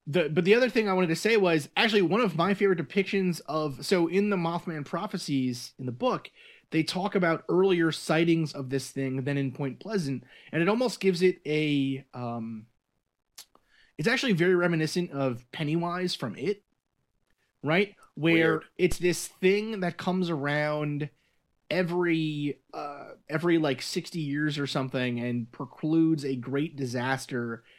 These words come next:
Speaker 1: that then occurs in the town and never has, like, a fixed shape or a fixed way that it appears.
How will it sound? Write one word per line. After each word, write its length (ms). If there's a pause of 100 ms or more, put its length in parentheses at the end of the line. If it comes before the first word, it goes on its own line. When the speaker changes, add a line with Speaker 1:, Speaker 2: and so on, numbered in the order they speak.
(140)
Speaker 1:
that 120
then 140
occurs 380
in 60
the 80
town 460
and 120
never 240
has, 220
like, 100
a 80
fixed 380
shape 460
or 100
a 40
fixed 420 (400)
way 180
that 100
it 100
appears. 600